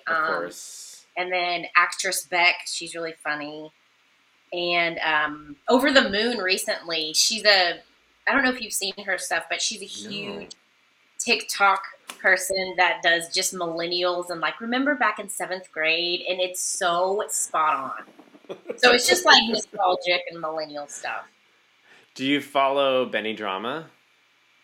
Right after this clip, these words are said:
Speaker 2: Oh my, yes! I just watched recently the other day for, like, the tenth time the hairdresser one. That's bingo. <laughs> Yeah.
Speaker 1: Hi, babe. Hi, babe. Oh my God, it's so funny.
Speaker 2: It's
Speaker 1: Did
Speaker 2: so
Speaker 1: you see
Speaker 2: good.
Speaker 1: his, did you see his new character, the real estate agent?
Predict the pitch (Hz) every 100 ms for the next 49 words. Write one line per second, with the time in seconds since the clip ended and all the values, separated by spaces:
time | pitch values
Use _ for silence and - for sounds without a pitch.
0 | _ 208 254 - 254 254 269 - 214 -
1 | 233 247 277 294 269 - - - - -
2 | 262 349 403 330 330 330 330 294 269 247
3 | 233 240 233 214 208 208 190 - _ -
4 | 190 190 180 - 202 - - 190 180 165
5 | 170 170 160 151 - 156 139 131 139 -
6 | - - 220 - - - - - 247 233
7 | 202 - 240 - 311 - _ _ _ _
8 | - 392 - 392 - 170 - - - -
9 | - 170 147 131 - 131 127 120 101 92
10 | - 117 110 107 90 - - - - -
11 | - - - - 131 131 156 160 156 -
12 | - - 139 139 160 139 127 123 117 113
13 | 113 110 110 113 110 101 98 104 - 113
14 | 113 107 117 117 107